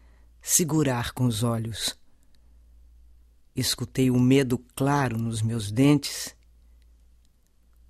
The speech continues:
O Hermógenes, desumano, dronho, nos cabelões da barba. Diadorim foi nele. Negaciou, com uma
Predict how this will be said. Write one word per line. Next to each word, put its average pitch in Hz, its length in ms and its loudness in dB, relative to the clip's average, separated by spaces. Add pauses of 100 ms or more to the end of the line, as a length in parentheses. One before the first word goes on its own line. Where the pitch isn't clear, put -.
(160)
O 127 120 -4
Hermógenes, 113 1080 -6 (280)
desumano, 123 800 2
dronho, 135 600 4 (800)
nos 123 240 -4
cabelões 131 560 2
da 123 140 -2
barba. 117 560 -4 (2250)
Diadorim 123 800 2
foi 143 260 4
nele. 120 400 2 (1080)
Negaciou, 135 960 4 (880)
com 131 160 -2
uma 123 220 -2